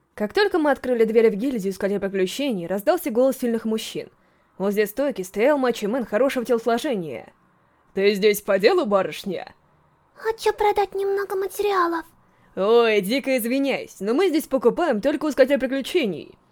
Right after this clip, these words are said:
Speaker 2: «Никаких проблем, я Искатель Приключений».
Speaker 1: «Эм, что? Ранг Ди? Сама сделала?»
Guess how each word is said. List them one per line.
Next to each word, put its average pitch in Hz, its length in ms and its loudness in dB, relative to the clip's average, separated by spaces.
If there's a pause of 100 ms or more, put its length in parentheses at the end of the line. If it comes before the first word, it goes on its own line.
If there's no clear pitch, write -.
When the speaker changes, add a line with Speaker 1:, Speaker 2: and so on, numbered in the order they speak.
(540)
Speaker 2:
«Никаких 392 580 0 (160)
проблем, 381 480 0 (380)
я 392 240 -2
Искатель 381 480 -2
Приключений». 359 840 -4 (460)
Speaker 1:
«Эм, 202 460 0
что? 196 480 -2 (300)
Ранг 208 340 4
Ди? 262 360 2 (360)
Сама 226 420 0
сделала?» 359 500 2